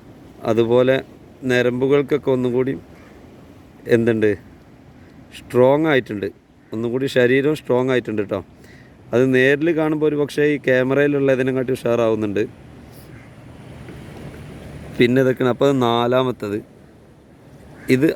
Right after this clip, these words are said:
അഞ്ചാമത്തെ സെക്ഷനാട്ടോ. ഇത് കണ്ടോ, ഒരു രൂപമായി മാറുന്നതിന് മുമ്പ് ഏകദേശ പ്രസവത്തിൻ്റെ തൊട്ടു മുമ്പായിട്ട് വരുന്ന രൂപമാണ് കേട്ടത്. അടിഭാഗം ഇപ്പോഴും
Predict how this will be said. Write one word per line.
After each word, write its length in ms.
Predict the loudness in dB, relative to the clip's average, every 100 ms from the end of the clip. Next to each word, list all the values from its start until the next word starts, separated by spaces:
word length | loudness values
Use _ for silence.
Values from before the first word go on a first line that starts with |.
| 0
അഞ്ചാമത്തെ 560 | -2 2 2 2 -2 -6
സെക്ഷനാട്ടോ. 540 | -8 -8 -4 -4 -4 -6 -8 -18 -20 -20 -20 -20 -14
ഇത് 80 | 0 2
കണ്ടോ, 160 | 4 2
ഒരു 80 | 2 0
രൂപമായി 480 | 0 -2 0 0 0 0
മാറുന്നതിന് 520 | -4 -4 -6 -6 -6 -6
മുമ്പ് 280 | -6 -4 -4 -4 -10 -20 -20 -20 -2 2
ഏകദേശ 420 | 2 2 2 0 -4 -4
പ്രസവത്തിൻ്റെ 1400 | -4 -2 -4 -4 -10 -20 -20 -20 -20 -8 0 0 2 0 -2 -12 -8 -4
തൊട്ടു 280 | -2 0 0
മുമ്പായിട്ട് 500 | 0 2 2 2 0 0
വരുന്ന 260 | 0 -2 -8 -12 -20 -20 -20 _ _ -20 -20 -4
രൂപമാണ് 420 | 0 2 2 0 -2
കേട്ടത്. 260 | -4 -4 -6 -8 -6 -4
അടിഭാഗം 600 | -2 0 0 0 -2 -6 -12 -20 -20 -20 -20 -20 -20 -20 -20 -20 -20 -20 -4 -4
ഇപ്പോഴും 300 | 2 2